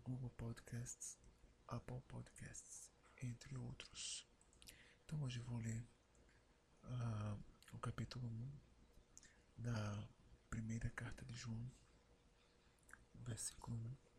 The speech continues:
Proclamamos a vocês aquele que existia desde o princípio, aquele que ouvimos e vimos com nossos próprios olhos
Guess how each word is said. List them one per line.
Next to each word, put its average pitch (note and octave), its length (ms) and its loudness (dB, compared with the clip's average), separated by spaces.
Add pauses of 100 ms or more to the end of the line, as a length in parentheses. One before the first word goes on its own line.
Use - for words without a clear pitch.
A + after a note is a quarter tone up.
(880)
Proclamamos B2 760 2
a A#2 80 6
vocês A#2 760 0 (160)
aquele - 420 -2
que - 180 -2
existia A#2+ 580 0
desde A#2+ 380 0
o - 60 -16
princípio, - 640 0 (840)
aquele B2 460 -4
que B2+ 120 -4
ouvimos A#2+ 680 -2
e A#2+ 60 -6
vimos A2+ 680 -4 (300)
com - 120 -6
nossos G#2+ 420 -2
próprios A#2 560 -4
olhos G#2 500 -4